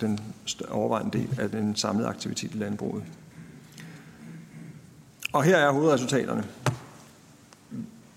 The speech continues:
En afgift på syv hundrede og halvtreds kroner per ton C O to ækvivalenter øh, så en ren afgift uden kompenserende tiltag, uden tilskud,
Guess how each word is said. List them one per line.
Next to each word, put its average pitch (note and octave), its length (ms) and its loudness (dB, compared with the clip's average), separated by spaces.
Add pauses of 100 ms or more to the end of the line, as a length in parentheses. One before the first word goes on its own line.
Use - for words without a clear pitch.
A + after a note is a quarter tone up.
(440)
En C#3+ 100 4
afgift E3+ 320 4
på E3+ 80 0
syv E3+ 100 2
hundrede C#3+ 140 4
og - 0 -
halvtreds D#3 220 0
kroner D3+ 280 2
per C3 100 2
ton C3+ 280 -2
C - 80 -4
O B2+ 40 2
to G3 220 2
ækvivalenter C3+ 520 0 (800)
øh, A#2+ 300 2 (100)
så A#2+ 280 0
en G#2 240 0 (420)
ren D3 340 0
afgift C3+ 440 2
uden F3 280 4
kompenserende C#3+ 580 2
tiltag, C#3+ 480 0 (260)
uden D#3+ 220 4
tilskud, D3 640 2